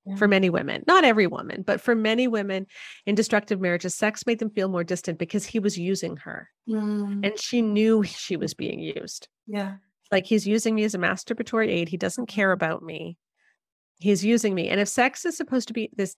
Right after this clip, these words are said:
Speaker 2: deep, intimate knowing, and instead he approaches sex as, "I get to use you,"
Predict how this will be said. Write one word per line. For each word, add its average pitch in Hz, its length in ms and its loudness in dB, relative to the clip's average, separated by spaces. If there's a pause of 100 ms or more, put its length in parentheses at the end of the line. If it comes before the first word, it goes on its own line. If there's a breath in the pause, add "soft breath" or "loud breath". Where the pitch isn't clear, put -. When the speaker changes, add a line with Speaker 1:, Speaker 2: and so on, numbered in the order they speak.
Speaker 2:
deep, 208 240 -4
intimate 196 440 -2
knowing, 175 540 0 (1080 loud breath)
and 214 200 4
instead 247 540 2
he 226 240 -4
approaches 220 480 -4
sex 190 360 -4
as, 170 300 -2 (220 loud breath)
"I 196 160 4
get 196 200 2
to 190 140 -4
use 175 320 -2
you," 294 320 -4